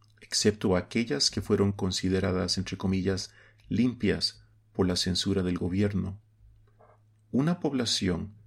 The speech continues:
completamente dividida, un gobierno oficialmente cristiano, una sociedad sin complejos patriarcales, la influencia de la escuela de Frankfurt prohibida,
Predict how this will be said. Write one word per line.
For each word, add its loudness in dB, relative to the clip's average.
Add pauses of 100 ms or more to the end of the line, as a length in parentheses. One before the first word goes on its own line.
(220)
completamente 0
dividida, -2 (560)
un -2
gobierno 0
oficialmente 0
cristiano, -4 (520)
una 0
sociedad 0
sin -2
complejos -2
patriarcales, -4 (420)
la 4
influencia 2
de 2
la 2
escuela 0
de -2
Frankfurt -2
prohibida, -2